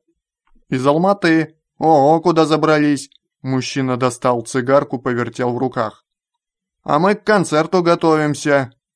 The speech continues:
«Я вижу. Приходите вечером. Там через речку Дом культуры. Будет весело, песни, танцы».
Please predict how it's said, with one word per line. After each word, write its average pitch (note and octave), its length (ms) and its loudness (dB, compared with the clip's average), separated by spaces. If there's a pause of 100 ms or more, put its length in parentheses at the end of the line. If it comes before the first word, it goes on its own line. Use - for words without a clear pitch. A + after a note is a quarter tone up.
(640)
«Я C#3+ 180 0
вижу. C#3 460 -4 (200)
Приходите C#3+ 640 -2
вечером. A2 540 -8 (840)
Там D3+ 220 0
через D#3 280 0
речку D#3+ 360 0
Дом C3 220 -2
культуры. C3 500 -6 (800)
Будет E3 400 -2
весело, C#3 560 0
песни, C#3 540 -4
танцы». B2 580 -6